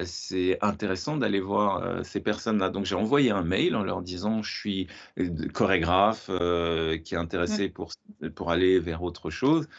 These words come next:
Speaker 1: euh, pour aller voir, rencontrer d'autres mondes. Et, euh, je suis très intéressé par ce que vous faites. Euh, j'ai vu que vous avez un séminaire, euh,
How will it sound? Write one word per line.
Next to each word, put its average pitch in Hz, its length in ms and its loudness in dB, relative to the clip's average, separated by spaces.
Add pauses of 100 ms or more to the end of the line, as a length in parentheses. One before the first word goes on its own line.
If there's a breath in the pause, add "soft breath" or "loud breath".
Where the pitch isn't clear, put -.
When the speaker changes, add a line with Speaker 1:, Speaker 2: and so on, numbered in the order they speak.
(340 loud breath)
Speaker 1:
euh, 85 500 6
pour 85 220 -4
aller 90 140 2
voir, 87 220 0
rencontrer 90 540 -2
d'autres 87 280 -2
mondes. 131 380 0 (340 loud breath)
Et, 117 180 8
euh, 95 280 6
je 82 100 0
suis - 180 -2
très 104 380 0
intéressé 92 400 -6
par - 140 -8
ce - 80 -12
que 90 80 -8
vous 82 120 -8
faites. 135 380 -2
Euh, 85 460 -2 (800)
j'ai 80 180 -4
vu 98 100 4
que 98 60 2
vous 90 100 0
avez 82 120 4
un 82 100 2
séminaire, 87 640 2
euh, 85 300 0